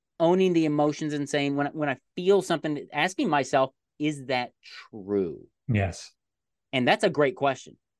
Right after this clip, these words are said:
Speaker 1: Because
Speaker 2: Yes.
Speaker 1: many times what we find is, "Well, no, it's not." If somebody else has done it or is doing it, you can do it
Speaker 2: Mm.
Speaker 1: if you bring the right people around you and have the right
Speaker 2: Mm.
Speaker 1: info. But what we need is somebody like you, Julian, who can help us, um, l-, stop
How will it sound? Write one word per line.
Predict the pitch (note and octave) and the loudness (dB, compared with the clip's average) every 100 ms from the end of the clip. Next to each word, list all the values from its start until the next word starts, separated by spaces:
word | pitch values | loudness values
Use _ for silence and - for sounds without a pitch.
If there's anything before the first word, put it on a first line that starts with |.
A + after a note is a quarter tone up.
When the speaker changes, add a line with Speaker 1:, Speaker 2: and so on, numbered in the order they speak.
| - | -8
Speaker 1:
Because | A#2+ G2+ B2 | -4 -2 -2
Speaker 2:
Yes. | - | -6
Speaker 1:
many | C#3 D#3+ G3 | -2 0 2
times | D#3 C3+ | 0 0
what | C#3 | 0
we | B2 | -2
find | C3+ B2+ | -4 -4
is, | A#2+ | -6
"Well, | C#3 | -8
no, | B2+ B2+ | -6 -6
it's | B2 C3+ | -6 -6
not." | A2+ | -6
If | A2+ - | -8 -4
somebody | G3+ B3 F3+ - | -2 0 -2 -2
else | C#3 E3 F#3 _ | -2 -2 -2 _
has | - E3 D3+ | -4 -2 0
done | C#3+ E3+ | 2 2
it | E3+ - | 0 -2
or | C3+ - | -4 -2
is | D#3 | -4
doing | A#2 F#3+ D3+ | 4 4 4
it, | A#2 | -4
you | A2+ E3+ | -10 -12
can | - D#3 F3 C#3+ | -10 -6 -6 0
do | - - | 2 4
it | G2+ | 2
Speaker 2:
Mm. | |
Speaker 1:
if | D3+ - | -4 -8
you | - | -6
bring | C#3+ | -4
the | C#3 | -2
right | C3 A2+ | -2 -4
people | C3 D#3+ F#3 | -8 -6 -4
around | D#3 C#3+ D3+ | -2 -2 -4
you | |
and | A#2+ | -4
have | B2 | -4
the | B2 | -2
right | A2 | 0
Speaker 2:
Mm. | G#2+ | 0
Speaker 1:
info. | F#2 - _ _ _ _ _ _ - | 0 -6 _ _ _ _ _ _ -2
But | D#3+ E3+ | 0 0
what | - G3+ | 0 0
we | G3 F#3 | 2 2
need | F#3+ A#3+ C#4+ A3+ D#3 E3 F#3 _ F#3+ | 0 0 0 -2 -4 -6 -10 _ 2
is | F3 - | 2 2
somebody | F3 E3 D#3+ | 2 4 4
like | D3+ - | 2 0
you, | C3+ A#3+ | -6 -8
Julian, | D3+ C#3 A#2+ A#2+ B2+ | -4 -2 -2 -4 -4
who | D3+ | -6
can | C#3+ C#3 C3+ _ _ _ - - | -4 -4 -6 _ _ _ -14 -4
help | G#3 A#3 | 0 2
us, | G3+ - - _ _ _ | 2 0 -10 _ _ _
um, | C#3 - _ - | -14 -14 _ -12
l-, | D3 E3+ F#3 _ _ _ _ _ _ _ _ - | -10 -8 -12 _ _ _ _ _ _ _ _ -16
stop | - G#3 F#3+ | -2 0 0